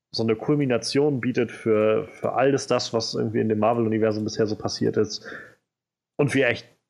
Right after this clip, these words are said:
verdammt wenig darüber wissen. Also ich könnte mir jetzt, ich könnte mir sowas zusammenpuzzeln aus dem, aus dem Trailer, aber ich könnte n-, nicht dafür garantieren, dass es auch wirklich so ablaufen wird. Ähm, also ziemlich jeder geht davon aus, dass wir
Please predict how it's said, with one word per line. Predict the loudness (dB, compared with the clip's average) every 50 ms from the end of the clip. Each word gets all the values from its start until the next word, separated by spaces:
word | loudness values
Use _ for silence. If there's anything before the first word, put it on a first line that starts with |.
| _ _ _ _ -12 -12 -12
verdammt | -6 -2 0 2 2 2 0 0 0
wenig | 0 0 0 0 0
darüber | 0 0 2 2 2 0
wissen. | -2 -4 -4 -6 -4 -2
Also | -2 -2 -2 -4 -4 -6 -8 -14 -6
ich | -4 -4 -4 0
könnte | 0 0 0 0 0
mir | 0 2 2
jetzt, | 2 0 0 -4 -8 -10 _ _ _ _ _ _
ich | -6 -4 0
könnte | 0 0 2 2
mir | 2 2 2
sowas | 0 0 -2 -2 -4 -4 -4
zusammenpuzzeln | -6 0 0 2 0 0 -2 -4 -4 -4 -2 0 0 0 0
aus | -2 -2 -2
dem, | -2 -2 -2 -2 -6 -8 -10 -12 _ _ _ _ _ _
aus | -6 -4 -4
dem | -4 -4 -4
Trailer, | -2 0 0 2 2 2 2 2
aber | 2 0 0
ich | -2 0
könnte | -2 -2 -2 -2
n-, | -4 -4 -4 -4 -2 -4 -4 -6 -8 -4
nicht | -2 -2 -2 0 0
dafür | -2 0 0 0
garantieren, | 2 2 2 2 0 0 0 0 0
dass | 0 -2
es | -2 -4 -4
auch | -4 -4 -4
wirklich | -4 0 0 0 0 0 -2 -4 0
so | 0 0 2 2
ablaufen | 0 0 0 0 0 0 0 -2 -6 -2 2
wird. | 2 2 2 0 -4 -10 -16 -16 -16 -16 -12 -4
Ähm, | 0 0 0 2 0 -2 -4 -6 -10 -16 -20 _ _ _ _ _ _ _ _ _ -20 -18 -16 -14 -14 -6
also | -2 0 0 0 0
ziemlich | 0 0 0 0 0 2 2
jeder | 4 4 4 2
geht | 2 0 0
davon | -2 -2 -2 -2 -2
aus, | -2 -2 -2
dass | -4 -4 -2 -2
wir | -2 -2 -2 -2 -6 -10 -14 -16